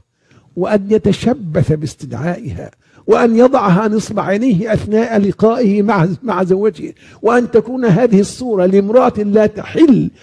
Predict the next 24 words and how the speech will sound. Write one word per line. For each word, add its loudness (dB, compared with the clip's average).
حرمها 2
الله 2
جل 2
وعلا 2
عليه -2
إلى 6
الأبد، 4
هذا 2
لون 2
من -4
ألوان -4
الفسوق -6
عن -4
أمر 0
الله 2
سبحانه -6
وت-، -14
وتعالى. -4
ولا 0
أظن -4
أن -8
عالما -4
يفتي -8
بحله -14